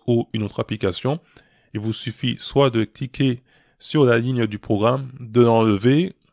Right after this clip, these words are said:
ou si c'est de façon temporaire, vous pouvez simplement décocher la ligne qui est devant.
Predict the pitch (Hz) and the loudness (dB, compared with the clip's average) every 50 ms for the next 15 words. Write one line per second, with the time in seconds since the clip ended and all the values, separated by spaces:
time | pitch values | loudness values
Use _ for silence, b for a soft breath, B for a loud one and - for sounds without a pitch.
0 | _ _ _ _ _ _ _ _ _ _ - 117 - - 160 - - 131 120 120 | _ _ _ _ _ _ _ _ _ _ -6 -6 -4 -4 -4 -4 0 2 2 2
1 | - - 131 120 - - 139 120 - - 139 127 - - 107 98 104 110 120 117 | 2 0 -2 -2 -2 -4 -6 -4 -2 0 -2 0 0 -2 -2 0 2 0 0 0
2 | 110 110 - - 110 110 113 - - 120 107 - - 98 98 104 117 139 156 - | -4 -8 -12 -8 -4 -2 -2 -2 -2 -4 -2 -2 -2 -2 -2 -2 -4 -4 -8 -12
3 | 127 113 110 117 147 147 - 131 123 - - - 135 117 107 107 120 139 139 131 | -16 -12 -6 -4 -4 -4 -2 -4 -4 -2 -2 0 2 2 2 2 0 -2 -6 -4
4 | - 135 120 107 98 90 - | -4 -2 -2 0 -2 -2 -6